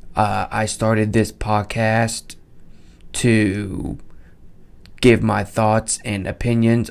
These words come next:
on the world of sports and what I'm going through. Uh, there'll be absolutely no politics 'cause we get enough of that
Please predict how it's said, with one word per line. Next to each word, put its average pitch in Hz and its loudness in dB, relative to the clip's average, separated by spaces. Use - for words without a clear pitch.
on 101 -2
the 101 0
world 107 2
of 104 -8
sports 127 0
and 101 -2
what - 0
I'm 107 0
going 117 6
through. 131 4
Uh, 95 -4
there'll 107 4
be 110 4
absolutely 107 4
no 104 4
politics 110 0
'cause 98 -6
we 92 2
get 98 6
enough 104 0
of 98 -2
that 101 0